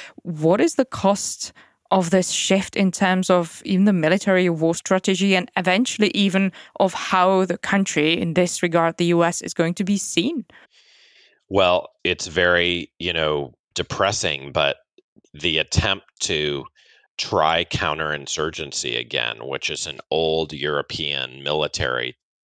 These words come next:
Speaker 2: tactic, instead of killing a lot of people to win the hearts and minds of the populace, also failed. It arose as one successor within the project of the first war on terror,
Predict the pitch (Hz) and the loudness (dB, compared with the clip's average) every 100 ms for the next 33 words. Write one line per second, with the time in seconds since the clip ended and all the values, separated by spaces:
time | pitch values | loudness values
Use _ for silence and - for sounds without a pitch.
0 | _ _ - 85 73 69 - 58 - _ | _ _ -4 -2 -2 -4 -6 -6 -8 _
1 | _ _ _ 78 71 - 80 71 65 - | _ _ _ -10 -8 -4 -2 0 -4 -8
2 | - 107 82 76 73 53 73 64 62 65 | -4 -2 -2 -2 -6 -4 -2 0 0 -4
3 | - 71 67 62 - 76 67 69 71 67 | -10 -8 -4 -4 -4 -8 -6 -6 -6 -10
4 | 65 - 76 - 65 - - 65 62 62 | -18 -6 -4 -2 -2 -4 -12 -8 -6 -6
5 | 62 62 64 62 - 67 - 69 57 55 | -6 -12 -12 -10 -2 -2 -2 -6 -6 -6
6 | - _ _ _ - 101 104 87 - - | -10 _ _ _ 0 0 2 -2 -4 -4
7 | 58 50 50 - _ _ - _ _ _ | -6 -6 -10 -12 _ _ -20 _ _ _
8 | 90 - 92 90 87 82 78 76 - - | -4 0 0 2 2 2 0 -4 -8 -8
9 | - 78 85 69 82 87 85 - - - | -4 -4 -4 -4 -2 -2 -4 -6 -6 -6
10 | - 76 73 - 69 60 - _ _ _ | -4 -2 -2 -2 -4 -4 -8 _ _ _
11 | _ 78 80 - 76 80 82 67 _ - | _ -4 -2 -2 -6 -6 -8 -14 _ -6
12 | 85 - 90 71 - 78 - 78 67 73 | -6 -2 0 2 2 -4 -2 -6 -4 -6
13 | - - 80 - - 69 64 55 53 58 | -6 -2 -2 -2 -8 -4 -4 -4 -6 -8
14 | - 62 50 50 | -6 -4 -4 -8